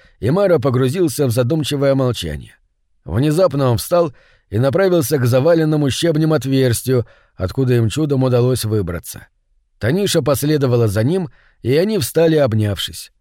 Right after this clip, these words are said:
Влюблённые обменялись парой слов, после чего молча уставились на насыпь. "Не надо быть таким мрачным", сказал Помфис,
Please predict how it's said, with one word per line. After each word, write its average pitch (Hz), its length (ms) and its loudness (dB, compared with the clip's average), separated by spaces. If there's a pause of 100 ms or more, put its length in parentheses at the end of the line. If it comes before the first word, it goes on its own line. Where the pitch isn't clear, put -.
(220)
Влюблённые 160 680 2
обменялись 151 560 0
парой 123 300 2
слов, 170 380 -4 (360)
после 123 300 0
чего 165 300 2
молча 160 500 0
уставились 143 680 0
на 131 160 -2
насыпь. 110 480 -4 (840)
"Не 147 320 0
надо 208 540 2
быть 190 360 2
таким 175 360 0
мрачным", 160 720 2 (280)
сказал 110 420 0
Помфис, 156 480 0